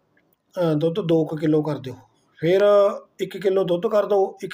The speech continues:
ਕਿਲੋ ਦਾਣਾ ਕਰ ਦਿਓ, ਘਟਾ ਦਿਓ ਹੋਰ। ਤੇ ਇਸ ਤਰ੍ਹਾਂ ਚਾਰ ਮਹੀਨੇ ਬਾਅਦ ਆਪਾਂ ਦੁੱਧ ਬਿਲਕੁਲ ਬੰਦ ਕਰ ਸਕਦੇ ਹਾਂ। ਡੇਢ ਕਿਲੋ ਦਾਣਾ ਉਹਨੂੰ ਡੇਲੀ ਸ਼ੁਰੂ ਕਰ ਦਿਓ ਫਿਰ। ਹ-, ਕਟਰੂ ਦੇ ਜਨਮ ਤੋਂ ਬਾਅਦ ਆਪਾਂ ਇਹ ਵੀ ਧਿਆਨ ਰੱਖਣਾ ਹੈ, ਜਦੋਂ ਕਟਰੂ ਦਾ ਜਨਮ ਹੋ ਗਿਆ, ਉਸ ਤੋਂ ਦਸ ਕੁ ਦਿਨ ਬਾਅਦ ਆਪਾਂ ਕਟਰੂ ਨੂੰ ਨਾ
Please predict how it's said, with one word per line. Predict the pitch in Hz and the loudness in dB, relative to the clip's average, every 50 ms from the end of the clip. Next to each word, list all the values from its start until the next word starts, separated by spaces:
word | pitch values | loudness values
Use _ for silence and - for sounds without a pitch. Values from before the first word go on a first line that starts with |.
| - - | -8 -4
ਕਿਲੋ | 196 180 180 170 | -2 -2 -2 -2
ਦਾਣਾ | 147 131 131 131 131 131 | -2 -4 -4 -6 -8 -10
ਕਰ | 131 135 | -12 -14
ਦਿਓ, | 131 131 139 135 | -14 -14 -14 -16
ਘਟਾ | _ _ - 170 - 180 165 143 123 | _ _ -18 -12 -8 -6 -6 -6 -8
ਦਿਓ | 123 127 127 | -10 -12 -14
ਹੋਰ। | 127 131 127 135 151 _ _ _ - - - - _ _ _ _ _ - | -16 -18 -20 -20 -20 _ _ _ -20 -20 -20 -20 _ _ _ _ _ -6
ਤੇ | 185 | -4
ਇਸ | 165 151 | -4 -2
ਤਰ੍ਹਾਂ | 147 190 190 196 196 | 0 0 2 2 2
ਚਾਰ | 185 202 185 180 180 185 | 4 4 6 6 6 4
ਮਹੀਨੇ | 190 202 190 190 185 | 2 0 2 2 2
ਬਾਅਦ | 185 180 190 185 | 4 4 2 2
ਆਪਾਂ | 190 180 185 180 170 | 0 -2 -2 -4 -4
ਦੁੱਧ | 170 170 170 185 | -4 -4 -6 -4
ਬਿਲਕੁਲ | 165 170 170 - - 190 185 | -4 -6 -6 -4 -6 -8 -6
ਬੰਦ | 160 156 151 151 151 | -6 -6 -6 -6 -6
ਕਰ | 156 156 | -6 -6
ਸਕਦੇ | 151 - 165 165 160 156 180 | -6 -4 -4 -4 -4 -4 -4
ਹਾਂ। | 175 | -4
ਡੇਢ | 165 156 165 185 202 202 | -2 0 -2 -2 -2 -2
ਕਿਲੋ | 170 190 180 180 170 | -4 -4 -2 -2 -4
ਦਾਣਾ | 156 151 147 147 151 151 | -2 -2 -2 -2 -2 -2
ਉਹਨੂੰ | 160 165 170 175 | -2 -4 -4 -6
ਡੇਲੀ | 156 156 165 170 180 | -6 -6 -6 -8 -8
ਸ਼ੁਰੂ | - - 160 180 | -10 -12 -12 -12
ਕਰ | - - 160 139 | -12 -12 -12 -12
ਦਿਓ | - _ _ | -14 _ _
ਫਿਰ। | _ 104 104 _ _ _ _ _ _ _ _ _ _ _ _ _ _ _ _ _ _ _ - _ _ _ - | _ -20 _ _ _ _ _ _ _ _ _ _ _ _ _ _ _ _ _ _ _ _ -20 _ _ _ -20
ਹ-, | - - - - - - | -18 -16 -16 -12 -6 -4
ਕਟਰੂ | 196 190 190 - 240 240 | -4 -4 -2 -4 -2 0
ਦੇ | 247 254 226 | 0 0 2
ਜਨਮ | 196 180 175 175 185 | 2 2 2 2 0
ਤੋਂ | 180 214 190 | -2 -2 0
ਬਾਅਦ | 180 190 202 214 | 2 2 2 2
ਆਪਾਂ | 214 202 - - 190 | 0 -2 -2 -2 0
ਇਹ | 190 196 | 0 0
ਵੀ | 214 214 | 0 -2
ਧਿਆਨ | - 196 185 175 165 | -4 -2 -2 -2 -2
ਰੱਖਣਾ | 170 165 - - 170 185 190 | -2 -4 -4 -6 -4 -4 -4
ਹੈ, | 196 | -4
ਜਦੋਂ | 170 165 160 156 170 175 180 | -2 -2 0 2 2 0 0
ਕਟਰੂ | 175 180 170 170 - 180 175 | -2 -4 -6 -4 -4 -4 -2
ਦਾ | 180 175 | -2 -2
ਜਨਮ | 170 165 151 151 151 160 | 0 0 -2 -2 -2 -2
ਹੋ | 165 160 | -2 -2
ਗਿਆ, | 170 175 175 | -2 0 0
ਉਸ | 175 175 175 170 | 0 0 -2 -6
ਤੋਂ | 208 214 196 160 | -10 -10 -8 -6
ਦਸ | 160 156 160 156 - | -4 -2 -2 -2 -4
ਕੁ | - 180 | -6 -4
ਦਿਨ | 156 180 175 175 | 0 0 0 2
ਬਾਅਦ | 165 165 180 196 202 | 2 2 2 2 0
ਆਪਾਂ | 185 185 - 180 180 180 175 | 0 -2 -2 -2 -2 -2 -4
ਕਟਰੂ | 175 185 165 - - 175 175 | -4 -8 -8 -8 -6 -6 -6
ਨੂੰ | 175 180 190 | -4 -6 -6
ਨਾ | 202 | -6